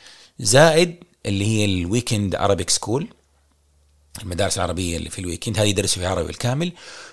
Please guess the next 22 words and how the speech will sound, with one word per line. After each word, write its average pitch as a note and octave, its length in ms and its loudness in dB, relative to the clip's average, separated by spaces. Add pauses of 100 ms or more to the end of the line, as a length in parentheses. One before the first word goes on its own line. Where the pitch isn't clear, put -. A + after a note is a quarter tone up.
ونقطة D#3+ 1200 0
ثالثة A#2 540 -4
ومهمة، C#3+ 840 0 (1080)
القرآن A2 400 0
الكريم. E2+ 400 -6 (1400)
في C#3+ 160 -2
مراكز A#2+ 500 2
هنا، F2+ 420 -2
آه، - 880 -16 (360)
مراكز، F#2 520 -2 (120)
آه، - 380 -10
لتحفيظ F2+ 480 -2
القرآن F#2+ 560 0
ومعاهد، F2+ 640 0 (440)
آه، - 440 -10
تحفيظ - 320 -6
القرآن A2+ 440 -2
تدي D3 340 -2
شيء C3 200 0
يسموه A#2 300 2
القاعدة G#2+ 420 0
النورانية. F#2+ 840 -2